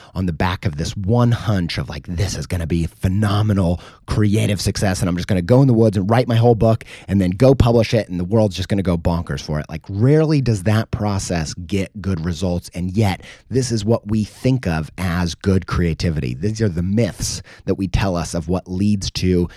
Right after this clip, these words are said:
great work. In fact, the opposite works so much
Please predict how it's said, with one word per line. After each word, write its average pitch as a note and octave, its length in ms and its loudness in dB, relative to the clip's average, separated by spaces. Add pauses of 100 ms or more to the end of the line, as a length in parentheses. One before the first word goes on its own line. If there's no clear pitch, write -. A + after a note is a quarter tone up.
(180)
great F2 400 -2 (240)
work. F2+ 520 -4 (800)
In F#2+ 140 -8 (100)
fact, G2+ 520 -2
the - 120 -8 (140)
opposite - 580 -6
works D#2 480 -8
so - 320 -4
much D#2 280 -4